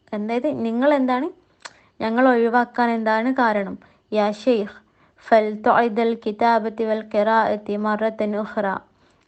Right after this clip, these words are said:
അറാക ലഹനത്തൽ ഐനു തുഅമിലു സുമ്മ തൻളുറു സായിഖു സയ്യാറത്തി സഫ്രാഇൻ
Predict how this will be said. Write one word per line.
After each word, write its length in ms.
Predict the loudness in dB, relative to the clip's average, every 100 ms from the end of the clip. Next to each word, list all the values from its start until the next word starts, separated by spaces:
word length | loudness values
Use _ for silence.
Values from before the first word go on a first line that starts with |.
| 0
അറാക 520 | 4 4 2 -2 -6 -6 -2
ലഹനത്തൽ 840 | -2 -2 -4 -4 -4 -2 0 2
ഐനു 420 | 0 0 -2 -4 -8 -20 _ 0
തുഅമിലു 640 | 4 4 4 0 -2 -4 -8 _ _ _
സുമ്മ 300 | -4 -2 -2
തൻളുറു 760 | 0 -2 -2 -2 -2 -2 -4 -10 _ _ _
സായിഖു 400 | 0 2 0 -6 -6
സയ്യാറത്തി 720 | -2 0 2 2 2 -2 -8
സഫ്രാഇൻ 840 | -6 -6 -4 -2 0 0 -4 -6